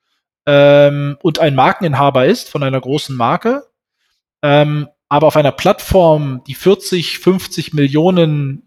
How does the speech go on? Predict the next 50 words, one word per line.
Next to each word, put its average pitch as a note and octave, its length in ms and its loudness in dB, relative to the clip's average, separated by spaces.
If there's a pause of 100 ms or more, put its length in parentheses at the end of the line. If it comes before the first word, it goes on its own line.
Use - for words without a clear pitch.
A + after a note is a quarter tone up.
Unique D#3+ 340 -4
Visitors D#3+ 480 2
im C#3 100 -6
deutschsprachigen C#3+ 680 -2
Bereich C3 320 0
hat, - 380 -6 (360)
ja, D#3+ 160 0
also C3+ 580 -6
Amazon C#3+ 480 0
in B2 60 -10
dem B2+ 160 -6
Fall, F#3 380 0 (400)
dort D3+ 200 0
nicht F3 380 -2
das - 160 -2
Geld F3+ 240 2
in F3 80 -2
die D#3 120 2
Hand D#3+ 160 0
zu - 100 -8
nehmen, D3+ 220 0
um D#3+ 280 -4
die C#3+ 140 -6
Markenpräsenz C3+ 1080 -2
ordentlich C#3+ 400 -2
zu - 100 -12
pflegen D#3+ 380 0
in C3 100 -6
Form C#3 220 -4
von B2+ 280 -10
Content. D#3 580 -2
Man D3 120 -4
muss A3+ 140 0
ja A3+ 60 2
nicht G3+ 180 -2
mal F#3 80 2
selber F3+ 240 4
die E3+ 80 -4
Produkte E3 320 -4
verkaufen, D3+ 560 0 (420)
aber D#3 140 0
dafür D#3+ 240 0
zu - 140 -12
sorgen, F3+ 420 2
dass D3+ 200 0
deine C#3 220 0
Bilder, G3+ 560 4 (220)
dass D3 140 -4
dein C#3 200 -2
Text, - 560 -6